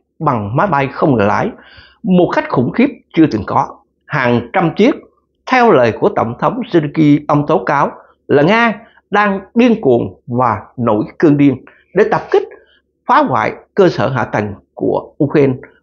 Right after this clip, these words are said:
bằng máy bay không người lái Shahed một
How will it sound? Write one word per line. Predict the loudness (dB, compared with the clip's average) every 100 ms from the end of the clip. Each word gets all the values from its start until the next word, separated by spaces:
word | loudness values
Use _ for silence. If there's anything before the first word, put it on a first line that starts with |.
| _
bằng | -2 0 0 0
máy | 0
bay | 0 -2 -4
không | -2 0 0
người | 0
lái | 0 0 -4 -8 _ _ _
Shahed | -2 2 2 2
một | 0 0